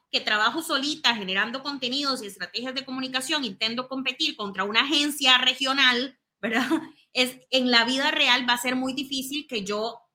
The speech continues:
logre posiblemente, digamos, ganarme los clientes que ellos podrían ganarse. Pero en el entorno digital es distinto,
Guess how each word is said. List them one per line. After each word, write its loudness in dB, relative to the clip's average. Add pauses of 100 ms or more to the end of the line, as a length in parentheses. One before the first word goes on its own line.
(140)
logre 4
posiblemente, 0 (840)
digamos, -4
ganarme 4
los 0
clientes -4 (100)
que 0
ellos -2
podrían 0
ganarse. 0 (320)
Pero 6
en 0
el 2
entorno 2
digital 0
es -2
distinto, -2